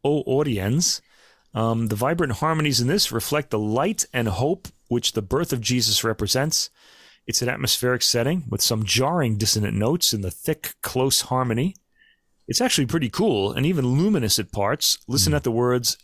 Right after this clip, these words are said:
Speaker 1: "et illumina," which means "and illuminate." It's a, it's a really a gorgeous work, ultimately. Track two, Abby Bettinis, or Bettinis. She's American.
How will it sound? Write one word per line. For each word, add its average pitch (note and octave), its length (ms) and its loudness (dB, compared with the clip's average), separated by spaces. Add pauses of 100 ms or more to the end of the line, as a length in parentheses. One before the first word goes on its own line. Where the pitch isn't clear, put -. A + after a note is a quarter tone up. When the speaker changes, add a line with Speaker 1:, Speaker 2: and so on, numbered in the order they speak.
(100)
Speaker 1:
"et E3+ 220 -4 (140)
illumina," A#2+ 760 0 (440)
which - 160 -4
means A2+ 180 -2 (100)
"and B2 440 -2 (180)
illuminate." A2+ 760 0 (840)
It's - 180 -2
a, G#2 100 -4 (300)
it's - 140 -6
a A#3+ 40 -2
really A#3 220 2
a A2 40 -2
gorgeous A#2+ 400 0
work, C3+ 240 0
ultimately. F2+ 560 -4 (720)
Track - 240 -2
two, A3+ 260 0 (280)
Abby A#2 340 0
Bettinis, D3 920 0
or A2 100 -2
Bettinis. D3+ 920 0
She's C3 260 -2
American. C#3+ 640 0